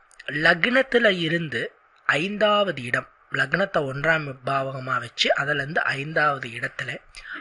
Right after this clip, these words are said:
பாவகிரகங்களான, அதாவது இயற்கை பாவகிரகங்களான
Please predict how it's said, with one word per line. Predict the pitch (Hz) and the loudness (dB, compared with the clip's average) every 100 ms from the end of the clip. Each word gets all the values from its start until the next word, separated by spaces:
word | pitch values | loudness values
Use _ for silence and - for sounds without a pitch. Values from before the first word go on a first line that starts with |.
| - - | -14 8
பாவகிரகங்களான, | 196 214 262 220 180 151 165 156 139 120 120 185 - _ | 12 12 12 10 6 4 2 2 4 2 2 -2 -4 _
அதாவது | - 139 160 139 | -4 0 0 2
இயற்கை | 180 220 - 226 - | 0 0 0 0 4
பாவகிரகங்களான | 180 165 160 143 131 160 143 127 120 120 196 | 4 4 2 0 -2 0 2 2 0 -2 -4